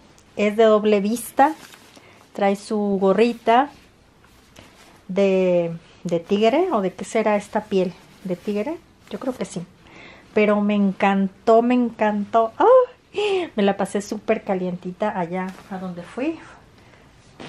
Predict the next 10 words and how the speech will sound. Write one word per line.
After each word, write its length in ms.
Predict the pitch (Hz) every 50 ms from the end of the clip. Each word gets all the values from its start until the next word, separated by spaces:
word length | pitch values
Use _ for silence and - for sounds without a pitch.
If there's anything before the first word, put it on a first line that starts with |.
| - - - - - -
allá 360 | 202 190 185 196 202 214 226
donde 280 | 226 240 233 214 196 190
fui, 320 | 185 - - 254 277 269
que 120 | - 220 202
fue 340 | - - 220 208 214 214 - -
al 280 | 220 226 220 214 202
norte. 600 | 202 208 214 220 220 - - - 254 285 320 311 - - _
Déjenme 760 | - 214 214 214 - 247 240 233 233 233 240 240 240 247 247 240 - _
la 340 | 202 196 196 196 196 190 - - _ _ - - - - - _ _ - - - _ - - - _ _ - _ _ _ _ - - _ - - - - - - - - -
volteo 840 | 220 208 202 202 202 202 196 - - 254 247 240 240 143 156 -